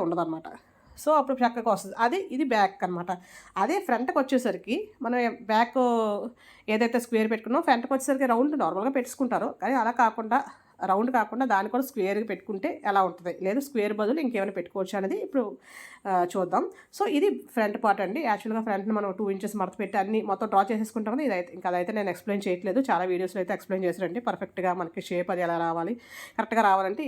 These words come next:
ఏం చేయాలి అనేది. So దీనిలో only నెక్ కోసం మాత్రమే. అయితే ఫస్ట్ ఏదైతే మనం రెండున్నర పెట్టుకుంటాం కదండి, ఫ్రంట్కి వచ్చేసరికి మాత్రం ఆ రెండున్నరనే ఉంచుకుంటాం మనం. నార్మల్గా ఆ రెండున్నరకి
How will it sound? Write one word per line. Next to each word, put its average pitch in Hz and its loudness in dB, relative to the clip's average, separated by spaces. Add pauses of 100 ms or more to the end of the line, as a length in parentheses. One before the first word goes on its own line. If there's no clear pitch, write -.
ఏం 190 0
చేయాలి 170 0
అనేది. 165 -6 (840)
So 311 6 (120)
దీనిలో 285 2
only 277 2
నెక్ 226 -2
కోసం 240 0
మాత్రమే. 175 -2 (520)
అయితే 254 0 (160)
ఫస్ట్ 254 0
ఏదైతే 294 2
మనం 277 4
రెండున్నర 240 4
పెట్టుకుంటాం 214 -2
కదండి, 185 -2 (420)
ఫ్రంట్కి 247 2
వచ్చేసరికి 269 2
మాత్రం 247 0 (180)
ఆ 190 10 (100)
రెండున్నరనే 214 2
ఉంచుకుంటాం 185 -4
మనం. 196 -2 (360)
నార్మల్గా 190 2 (160)
ఆ 214 8
రెండున్నరకి 214 -2